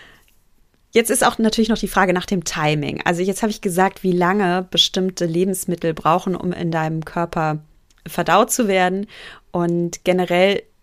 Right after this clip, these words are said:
hängt das natürlich auch immer davon ab, wie viel du isst. Es geht natürlich nicht nur darum, wann du isst, sondern auch wie viel. Und du darfst dir einfach so als Faustregel merken, umso näher dein Training rückt, desto weniger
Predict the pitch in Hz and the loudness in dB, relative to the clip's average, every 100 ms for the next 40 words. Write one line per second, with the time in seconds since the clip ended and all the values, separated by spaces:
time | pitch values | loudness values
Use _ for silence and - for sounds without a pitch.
0 | _ _ - - 226 226 - 190 - 214 | _ _ -4 2 4 4 0 -2 0 -2
1 | - - - 233 220 185 - - 165 190 | -4 -4 2 4 4 2 -2 -4 -2 -2
2 | 214 - 254 269 220 156 - - - - | -2 -2 0 4 4 2 -2 -8 -10 -10
3 | 170 - 214 208 208 226 220 220 220 214 | -8 -2 -2 0 0 0 2 2 2 2
4 | 196 190 180 214 233 226 - - 190 180 | 0 -2 0 2 4 4 2 -2 -4 -2
5 | 175 - 170 - 139 - - - - - | -4 -4 -6 -4 -6 -6 -12 -20 -20 -14
6 | - 185 202 240 - - 202 214 - - | -6 0 2 2 2 -2 -2 -4 -4 -4
7 | - - 254 254 - 208 185 170 160 170 | -6 0 0 0 -2 0 0 0 -2 -2
8 | 214 254 294 - - - - 190 185 170 | -4 -6 -6 -10 -20 -20 -6 -2 0 2
9 | 180 180 202 302 285 247 214 208 - - | 2 2 2 2 4 4 2 0 -2 0
10 | 208 208 196 180 185 - - - - - | 2 2 0 0 -2 -2 -12 -14 -20 -20
11 | - - 185 - 208 165 190 226 214 180 | -8 -2 0 2 0 2 4 4 4 2
12 | 180 | 2